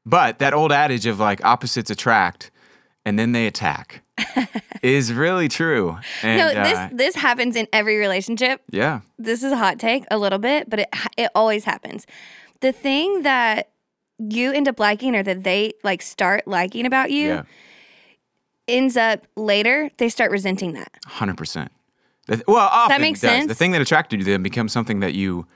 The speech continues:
Speaker 1: don't, you eventually find yourself annoys you about
Speaker 2: Yeah.
Speaker 1: them.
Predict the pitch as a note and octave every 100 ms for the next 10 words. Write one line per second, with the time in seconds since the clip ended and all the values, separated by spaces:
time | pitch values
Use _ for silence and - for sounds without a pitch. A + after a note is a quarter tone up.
0 | _ _ _ G#2 A#2+ A2 - G#2 - G#2+
1 | G#2 D#3 E3 C#3 A#2+ A#2 A2+ G#2 G#2+ G2+
2 | - G2+ G2 G2+ F#2+ E2+ E2 B1+ - B3+
3 | C#4 D#4 A3 G#3